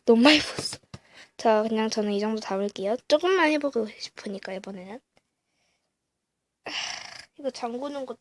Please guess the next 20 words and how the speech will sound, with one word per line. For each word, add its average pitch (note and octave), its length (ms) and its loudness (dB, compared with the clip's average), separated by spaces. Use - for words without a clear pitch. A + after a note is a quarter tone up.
없으니까. - 840 -8
빨리빨리 G4+ 460 2
진행하자고, F4 800 4
소수야! C#4+ 520 6
지금 - 280 -2
오 G4+ 80 2
분이 A4 220 4
지났다고. F#4 760 -6
아, - 120 2
맞아요. - 920 6
라슈가요, C4+ 720 2
갑자기 E4+ 840 0
돌변을 E4 500 6
했어요. A3+ 420 6
그, C4+ 260 10
그거 C4 260 6
안 A3+ 160 12
찍겠다고 C#4 680 6
하더라고요. B3 640 6
그, G#3+ 520 6